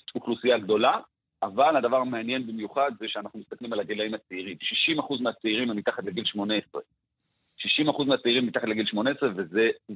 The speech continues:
זה דבר שהוא באמת מאוד מאוד משמעותי. זאת אומרת שכשאנחנו מסתכלים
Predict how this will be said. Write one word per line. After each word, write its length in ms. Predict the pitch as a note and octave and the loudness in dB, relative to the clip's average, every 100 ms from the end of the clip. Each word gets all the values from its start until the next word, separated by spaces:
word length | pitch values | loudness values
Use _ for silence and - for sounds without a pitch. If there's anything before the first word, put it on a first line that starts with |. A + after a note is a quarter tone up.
| F2 | -14
זה 160 | - B2+ | 0 2
דבר 260 | B2 A#2+ A#2+ | 4 4 4
שהוא 160 | A2+ | 2
באמת 280 | G2+ A2 A2+ | 2 2 2
מאוד 240 | A2 A#2 | 4 4
מאוד 200 | A2 G#2+ | 4 2
משמעותי. 400 | G2+ - G2 F#2 | 0 -4 -4 -2
זאת 100 | A2+ | -4
אומרת 200 | G2+ A#2+ | -2 -2
שכשאנחנו 500 | - - A2+ A#2+ - | -2 -2 2 2 2
מסתכלים 580 | C3 - - - C3 B2+ | 0 -2 -8 0 2 2